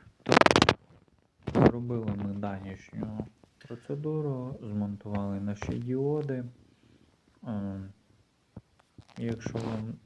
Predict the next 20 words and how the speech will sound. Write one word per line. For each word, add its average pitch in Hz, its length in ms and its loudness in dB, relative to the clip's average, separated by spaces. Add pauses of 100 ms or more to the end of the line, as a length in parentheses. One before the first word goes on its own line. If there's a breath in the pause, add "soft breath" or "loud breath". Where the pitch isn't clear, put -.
(420)
не 120 360 0
видно 117 880 -2
або 110 340 -2
ви 104 140 -4
не 165 180 -2
зрозуміли, 143 680 -4
можете 104 600 -6
задати 104 560 -6
мені 107 580 -4 (140)
в - 140 -14
коментарях 98 680 -6 (120)
запитання, 131 960 -6 (960 loud breath)
е, 110 440 -4
хейти 120 920 2
і 117 240 -4
все 123 380 -2
інше 131 720 0 (640)
має 117 520 0
місце 104 440 -4
бути, 139 640 -4